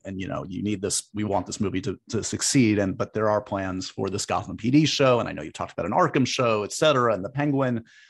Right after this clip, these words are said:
Um, do, are, are there any that involve that history of Gotham? Are there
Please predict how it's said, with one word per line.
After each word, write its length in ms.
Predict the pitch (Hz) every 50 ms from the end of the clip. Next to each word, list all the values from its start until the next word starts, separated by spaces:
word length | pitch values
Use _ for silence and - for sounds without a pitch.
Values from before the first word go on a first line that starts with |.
| - _
Um, 300 | 131 131 127 123 123 113 120 147 _
do, 160 | - 190 190 - - 151 -
are, 140 | - 175 - -
are 120 | 160 160
there 160 | 151 156 - -
any 280 | 147 156 165 180 185
that 280 | 165 135 139 127 - -
involve 460 | 127 120 113 113 110 120 160 170 170
that 200 | 131 127 117 - -
history 340 | 120 117 - - 135 120
of 80 | 107 -
Gotham? 420 | - 90 90 98 - 196 208 190 - -
Are 80 | 120
there 100 | 113 113